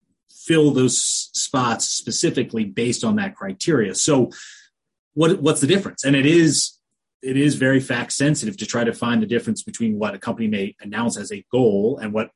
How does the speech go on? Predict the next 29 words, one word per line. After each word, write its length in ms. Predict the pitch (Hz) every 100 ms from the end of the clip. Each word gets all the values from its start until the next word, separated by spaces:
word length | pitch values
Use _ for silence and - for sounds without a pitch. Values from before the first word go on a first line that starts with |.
| _
a, 300 | 107 104 -
a 40 | 104
challenging, 960 | - - 127 120 110 110 101 98 - _ _ _ _ 101
you 120 | 113
know, 60 | 104
either, 340 | 107 101 98 - - _ _ _ _ _ _ -
uh, 120 | - _
government 340 | 131 113 107 139
agency 560 | 190 151 135 147 131
or, 320 | 113 110 107
or 180 | 104 107
plaintiff 540 | - 147 156 139 117 117
may 240 | 113 110
see 300 | - 131 117
as 100 | 107
a 60 | 107
quota. 420 | - 190 160 107
And 240 | 120 123 - - - -
a 60 |
lot 220 | 123 147 170
of 80 |
it's 120 | 147 -
gonna 200 | 131 -
come 240 | 123 117
down 320 | 104 101 104 -
to, 220 | 101 95 - _ _ _ _ _ _ _
was 220 | 139 135
there 140 | 143
pressure 760 | 139 - 139 139 151 139 131 131